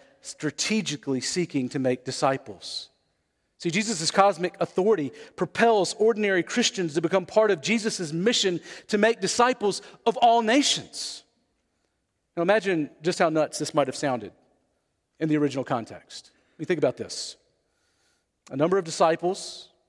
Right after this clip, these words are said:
who were hearing this probably never traveled more than a hundred miles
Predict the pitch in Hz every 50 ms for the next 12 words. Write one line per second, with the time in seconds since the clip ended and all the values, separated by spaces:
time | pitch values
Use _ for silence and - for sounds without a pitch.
0 | _ _ _ _ _ _ _ - 143 139 120 170 196 208 214 214 202 202 208 202
1 | - - 202 180 175 185 185 185 180 170 - 196 185 180 190 170 170 165 185 185
2 | 175 175 160 147 160 180 180 208 170 170 170 170 170 170 170 165 -